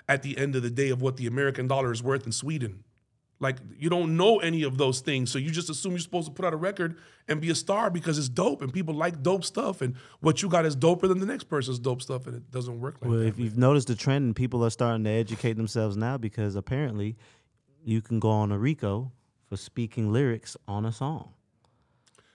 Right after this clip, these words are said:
Speaker 1: I think Wendy was just on a panel about that, and, and where
Speaker 2: So they're
Speaker 1: people are not
Speaker 2: smartening
Speaker 1: allowed
Speaker 2: up
Speaker 1: to
Speaker 2: now,
Speaker 1: use,
Speaker 2: aren't they?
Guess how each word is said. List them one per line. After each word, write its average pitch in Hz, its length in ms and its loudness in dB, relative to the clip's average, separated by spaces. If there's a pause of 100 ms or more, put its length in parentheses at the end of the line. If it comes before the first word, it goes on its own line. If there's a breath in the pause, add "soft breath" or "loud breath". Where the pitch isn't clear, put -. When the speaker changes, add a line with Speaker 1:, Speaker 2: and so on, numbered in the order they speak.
Speaker 1:
I - 60 -4
think 143 160 -2
Wendy 175 200 2
was 147 160 -2
just 151 120 -4
on 135 80 -2
a 127 60 -2
panel 131 380 -2
about 117 300 -2
that, 120 320 -4
and, 123 320 -8
and 123 160 -6
where 117 80 -4
Speaker 2:
So 110 120 4
they're 110 120 2
Speaker 1:
people 135 100 4
are 127 60 4
not 123 60 2 (140)
Speaker 2:
smartening - 120 4
Speaker 1:
allowed 131 140 6
Speaker 2:
up - 60 0
Speaker 1:
to 127 60 4
Speaker 2:
now, 151 180 6
Speaker 1:
use, 120 80 4
Speaker 2:
aren't 123 140 2
they? 156 200 0